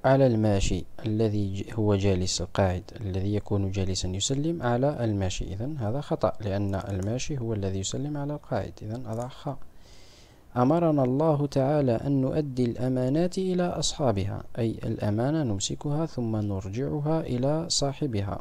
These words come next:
وهذا هو الصحيح، صحيح. أضع صاد. ال-، العبارة الثالثة: "الصدق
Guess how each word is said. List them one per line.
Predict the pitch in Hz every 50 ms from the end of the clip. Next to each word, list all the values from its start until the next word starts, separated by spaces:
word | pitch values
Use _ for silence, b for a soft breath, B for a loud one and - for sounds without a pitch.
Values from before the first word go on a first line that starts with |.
| - -
وهذا | 101 - - 110 101 117 131 151
هو | 147 143 135 143 156 170 202 185
الصحيح، | 185 - - - 143 - - 127 104 - -
صحيح. | - - - 107 - - 139 127 107 - - - - - - - - - - - - - - - - - - - - - - - - - - - - - - - - - - - - - - - - - B B B B B B B B B B B B B B B B - - - - - - -
أضع | 104 110 117 123
صاد. | - - - 101 92 - - - - - - - -
ال-، | 135 139 139 131 131 131 127 127 123 123 123 123 120 120 123 120 120 120 117 110 110 104 101 - -
العبارة | - - 82 85 92 113 123 - 156 160 165
الثالثة: | 165 - - - 160 156 156 - 170 165 - - -
"الصدق | 147 139 - - - - 170 165 - - - - 170 180 185